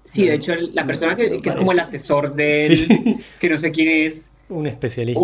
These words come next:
Speaker 2: en
Speaker 1: como un,
Speaker 2: nodrizas.
Speaker 1: un abogado, le dice como, "Mirá, no, o sea, como que pu-, puedes coger esta otra que es como, que tiene, que se ve como que está más viva, que tiene como más salud, porque vas a escoger a esta que está ahí como media moribunda,
Speaker 2: Y ahí es
Speaker 1: pálida".
Speaker 2: cuando él hace el clic y la recuerda por su actitud y
Speaker 1: Claro.
Speaker 2: su garra y dice, "No, yo quiero,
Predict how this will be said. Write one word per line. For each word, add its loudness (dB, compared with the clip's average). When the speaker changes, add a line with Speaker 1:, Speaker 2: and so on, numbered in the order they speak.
Speaker 2:
en -2
Speaker 1:
como -2
un, 0
Speaker 2:
nodrizas. -4
Speaker 1:
un 2
abogado, 0
le -2
dice -4
como, 0
"Mirá, 0
no, -2
o -2
sea, -4
como -6
que -4
pu-, 0
puedes 2
coger 0
esta -2
otra -2
que -12
es -14
como, -2
que -20
tiene, -4
que -4
se -4
ve 0
como -2
que -2
está -2
más -2
viva, -2
que -6
tiene -4
como 0
más -4
salud, 0
porque -4
vas -4
a -6
escoger -2
a -2
esta -4
que -2
está -6
ahí -2
como -2
media 0
moribunda, 0
Speaker 2:
Y -6
ahí 4
es 4
Speaker 1:
pálida". 2
Speaker 2:
cuando 4
él 6
hace 0
el -4
clic -6
y -6
la 0
recuerda -2
por -4
su -8
actitud -4
y -4
Speaker 1:
Claro. 0
Speaker 2:
su 2
garra 0
y -4
dice, -8
"No, -8
yo -10
quiero, -6